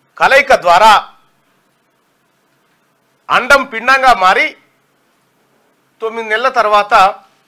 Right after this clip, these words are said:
ఒక కొత్త జీవం ఉత్పత్తి అవుతుంది. ఇది సహజంగా మనం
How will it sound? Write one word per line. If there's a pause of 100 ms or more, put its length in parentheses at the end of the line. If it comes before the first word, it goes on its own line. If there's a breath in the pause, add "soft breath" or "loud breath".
(520)
ఒక
కొత్త
జీవం
ఉత్పత్తి
అవుతుంది.
ఇది
సహజంగా (500)
మనం